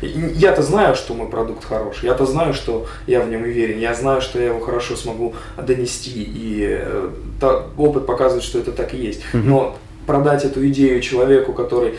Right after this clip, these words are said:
Speaker 1: насмотрелся на сто двадцать пять тренеров, а, в России, которые прочитали четыре книжки и идут учить,
Speaker 2: <laughs>
Speaker 1: или прошли два тренинга, курса для тренеров, и начинают говорить о тех вещах, которые сами до конца не понимают. В этом контексте, конечно же, сложно.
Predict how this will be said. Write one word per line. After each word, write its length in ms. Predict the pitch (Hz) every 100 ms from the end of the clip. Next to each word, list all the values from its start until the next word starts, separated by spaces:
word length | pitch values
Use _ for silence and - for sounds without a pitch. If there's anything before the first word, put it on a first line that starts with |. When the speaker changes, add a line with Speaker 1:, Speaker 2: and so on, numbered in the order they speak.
| -
Speaker 1:
насмотрелся 800 | 123 131 - 135 127 135 127 127
на 160 | 123 120
сто 200 | - 135
двадцать 340 | 127 127 - -
пять 180 | 120 117
тренеров, 480 | 127 127 120 113 107 - - -
а, 120 | -
в 100 | 110
России, 680 | 127 127 127 - 131 127 113
которые 540 | 107 123 123 120 113 104
прочитали 560 | - - - 123 117
четыре 320 | 113 - 127
книжки 460 | 117 123 127 120 -
и 100 | 113
идут 220 | 113 113
учить, 400 | 120 - 233 277 -
Speaker 2:
<laughs> 100 | -
Speaker 1:
или 260 | 143 135 139
прошли 400 | 135 135 - 135
два 180 | 127 127
тренинга, 500 | 135 123 117 117 113
курса 340 | - 135 -
для 140 | 117
тренеров, 520 | 113 120 117 120 113 113 - - -
и 80 | 123
начинают 520 | 127 135 135 127 117
говорить 380 | 123 120 123 120
о 60 |
тех 340 | 113 - 123 -
вещах, 300 | 120 127 -
которые 300 | 120 117 117
сами 260 | - 120 113
до 80 |
конца 280 | 113 - 113
не 60 | 113
понимают. 420 | 113 110 113 104 - - -
В 120 | 165
этом 240 | 170 190
контексте, 520 | 147 139 143 135 -
конечно 420 | - 127 131 - 117
же, 120 | 117
сложно. 420 | - 127 101 98